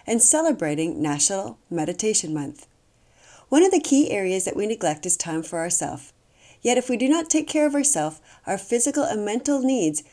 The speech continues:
we will not be in a position to achieve our goals. We need to maintain a healthy rhythm of, to our life,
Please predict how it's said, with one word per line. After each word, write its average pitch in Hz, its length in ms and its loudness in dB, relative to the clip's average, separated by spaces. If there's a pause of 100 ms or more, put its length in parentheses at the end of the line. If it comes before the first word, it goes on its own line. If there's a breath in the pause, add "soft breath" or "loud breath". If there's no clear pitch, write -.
(180 soft breath)
we 208 100 2
will 190 140 0
not 170 240 -2
be 240 80 0
in 254 60 2
a 277 60 0
position 262 460 2
to 175 100 -4
achieve 151 320 -2
our 165 80 -2
goals. 160 500 -6 (1000 soft breath)
We 226 160 6
need 247 200 6
to 311 40 4
maintain 285 360 4
a 175 40 0
healthy 160 320 -2
rhythm 185 320 0
of, 180 380 -6
to 185 140 -6
our 175 120 -2
life, 147 320 -4